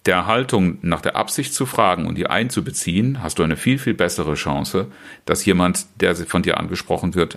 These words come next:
auf diese Art und Weise angesprochen wird, sich ernst genommen fühlt. Und sich ernst genommen fühlen ist die Botschaft hinter Wertschätzung, hinter echter Wertschätzung.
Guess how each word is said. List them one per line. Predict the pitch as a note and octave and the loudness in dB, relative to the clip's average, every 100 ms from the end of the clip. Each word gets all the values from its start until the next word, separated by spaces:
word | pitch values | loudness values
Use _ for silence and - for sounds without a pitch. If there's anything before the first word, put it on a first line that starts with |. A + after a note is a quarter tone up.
| - | -6
auf | - - | -4 2
diese | F#2+ F2 | 2 4
Art | F2 F2 | 2 0
und | E2 | 0
Weise | E2 D#2+ - | 2 2 0
angesprochen | E2+ E2+ - D#2+ E2 D2 | -2 -4 -2 -2 0 0
wird, | D#2 - - - - | 0 0 -10 -20 -10
sich | - F2+ - - - | -4 -2 -4 -10 -2
ernst | G#2 C3 - | 0 0 0
genommen | D#2+ B1 B1 | 0 0 -2
fühlt. | - A1+ G#1+ - - _ - - - - | -4 -4 -6 -10 -16 _ -20 -20 -20 -6
Und | - E2 | -2 -2
sich | F2+ - | -2 0
ernst | A2+ B2+ B2 | -2 0 0
genommen | A2+ G#2+ A2 | 2 2 2
fühlen | - A2+ A2 A2 - - | 4 4 6 2 -2 -4
ist | F2 - | -2 0
die | F#2+ | -2
Botschaft | - E2 F#2 - F2+ - | 2 2 2 2 -2 0
hinter | G2 E2 F2 D#2+ - | -2 0 0 0 0
Wertschätzung, | E2 D#2 - C2 - A#1+ | 0 0 -2 -2 -2 -4
hinter | A#1+ D2 F2 - | -4 -2 -2 0
echter | F2+ - F#2 F2 | 0 0 0 0
Wertschätzung. | C#2 C2+ - - - - | -2 -2 -4 -6 -6 -10